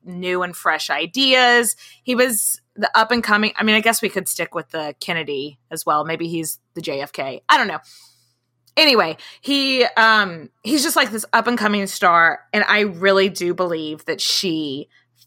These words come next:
fell in love with him. And as far as I can tell, that, um,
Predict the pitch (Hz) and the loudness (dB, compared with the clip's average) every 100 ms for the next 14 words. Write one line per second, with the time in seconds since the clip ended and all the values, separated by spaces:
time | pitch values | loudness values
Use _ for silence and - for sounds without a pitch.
0 | - 170 151 147 - 160 165 165 160 214 | 0 2 2 -2 -8 -12 -8 -2 -2 0
1 | 220 202 160 160 160 175 - 214 220 208 | 0 0 -4 -4 -2 0 2 4 4 2
2 | 214 190 214 190 160 - - - - _ | 0 2 4 4 2 -8 -20 -20 -20 _
3 | - 180 170 165 - 175 165 160 | 0 2 4 2 2 2 2 -4